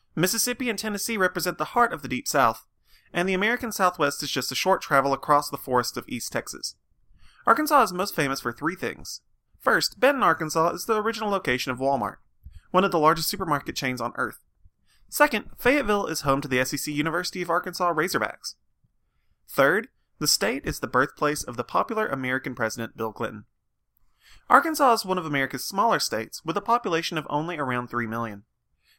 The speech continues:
Because of its sparse population and its excellent geographic location, Arkansas has a tremendous amount of natural wilderness. Some of the most popular outdoor sites in Arkansas are the Ozark National Forest,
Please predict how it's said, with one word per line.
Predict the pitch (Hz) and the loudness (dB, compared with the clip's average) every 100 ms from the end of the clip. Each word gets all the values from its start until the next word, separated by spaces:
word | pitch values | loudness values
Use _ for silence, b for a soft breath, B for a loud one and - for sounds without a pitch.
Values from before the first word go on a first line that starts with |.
| - | -2
Because | 254 220 269 | 4 4 4
of | 262 | -2
its | - | -4
sparse | - - 220 247 | -4 0 2 2
population | - 208 202 139 131 147 | 0 0 0 -2 -2 -4
and | 131 | -6
its | 127 - | -6 -4
excellent | 196 190 208 151 | -6 -4 -8 -4
geographic | 160 143 147 110 | -2 0 -2 -2
location, | 120 165 170 - 107 _ - | -6 -4 -6 -6 -12 _ -2
Arkansas | 196 220 269 233 196 | 0 0 0 0 0
has | 170 | -4
a | 139 | -6
tremendous | 151 185 226 - | -4 -4 -4 -4
amount | 139 139 | -2 -4
of | 123 | -4
natural | 123 113 120 | -4 -4 -4
wilderness. | 110 117 101 - - - _ _ _ _ _ _ _ | -4 -4 -6 -10 -12 -12 _ _ _ _ _ _ _
Some | - 233 269 | 0 4 4
of | |
the | 277 | 4
most | 196 - | 0 2
popular | 214 233 254 247 | 2 4 4 4
outdoor | 190 - 190 | 4 2 -2
sites | - 131 123 - | 0 0 -2 -2
in | 220 | 0
Arkansas | 165 131 127 123 123 | 2 2 0 2 2
are | - 123 | 2 -2
the | - | -2
Ozark | 143 156 160 | -2 0 0
National | 143 143 - | 0 -4 -4
Forest, | 113 160 196 - | -4 0 0 -4